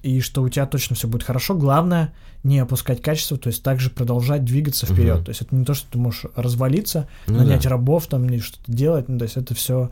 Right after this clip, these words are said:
Speaker 2: Мгм.
Speaker 1: а, только в плане качества.
Speaker 2: Ну, тут же, наверное, ещё будет суть в том, что победителю явно, а, выплачивается, ну, есть, э,
Speaker 1: Там
Speaker 2: премия.
Speaker 1: устраивается аукцион, да,
Speaker 2: Есть
Speaker 1: его
Speaker 2: сумма
Speaker 1: кофе
Speaker 2: какая-то.
Speaker 1: продаётся по высокой цене.
Speaker 2: Мгм.
Speaker 1: Вот, то есть если мы,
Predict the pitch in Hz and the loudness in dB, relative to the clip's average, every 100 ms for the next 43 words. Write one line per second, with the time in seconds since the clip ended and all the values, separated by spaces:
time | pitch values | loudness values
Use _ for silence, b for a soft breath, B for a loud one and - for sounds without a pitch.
0 | B 85 82 131 127 127 127 143 - - | B 2 4 4 2 2 0 -4 -4 -2
1 | 143 135 131 120 - - 165 - - B | 0 2 0 -2 -4 -12 -16 -18 -20 B
2 | B 98 120 117 110 104 101 87 92 98 | B 0 2 2 2 2 2 0 0 0
3 | 92 - 85 - 92 87 - - 85 80 | 0 0 -2 0 0 0 -2 -2 0 2
4 | 78 76 71 - - 82 82 90 - 80 | 2 0 -2 -6 -2 0 2 0 0 0
5 | 78 73 71 76 85 85 82 73 71 71 | 2 0 0 0 0 2 2 2 2 0
6 | 67 67 b b b - 76 73 76 80 | -2 -4 b b b -2 0 2 2 0
7 | 85 85 82 82 76 67 - 71 73 76 | 0 0 0 0 0 -2 -4 -4 -2 -4
8 | - - 107 78 67 69 - 82 85 - | -6 -4 -2 0 -2 -4 -2 0 0 -4
9 | - - 76 71 71 - 208 196 202 202 | -10 -6 -2 0 0 2 4 4 4 4
10 | 180 156 165 160 - 170 180 240 208 151 | 4 4 4 2 2 2 4 4 4 4
11 | 139 139 104 165 - 113 143 143 156 - | 4 4 4 2 2 2 2 4 2 0
12 | 139 131 135 165 160 - 131 139 185 - | -2 0 0 0 -2 -4 0 0 -2 0
13 | 85 85 85 101 - 135 139 135 123 143 | 2 4 2 0 -2 0 0 0 -2 -2
14 | 139 143 143 143 139 135 | 0 2 2 2 2 0